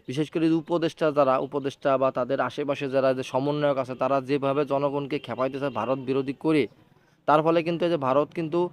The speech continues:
আমাদের বাংলাদেশের উপর ভিসা নিষেধাজ্ঞা দিয়ে রাখছে। তা এই ভিসা নিষেধাজ্ঞা দেওয়ার ফলে আমাদের যারা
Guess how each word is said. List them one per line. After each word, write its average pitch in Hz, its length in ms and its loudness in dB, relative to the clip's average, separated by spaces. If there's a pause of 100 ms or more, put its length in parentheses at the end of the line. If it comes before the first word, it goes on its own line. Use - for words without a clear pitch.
(380)
আমাদের 147 420 2 (380)
বাংলাদেশের 143 500 2
উপর 156 140 0
ভিসা 120 480 -2
নিষেধাজ্ঞা 151 480 0
দিয়ে 151 280 4
রাখছে। - 260 0 (100)
তা - 80 -10
এই 170 140 -2
ভিসা 135 300 -4
নিষেধাজ্ঞা 165 460 -2
দেওয়ার 156 280 6
ফলে 147 300 2 (480)
আমাদের 147 420 2 (340)
যারা 131 240 4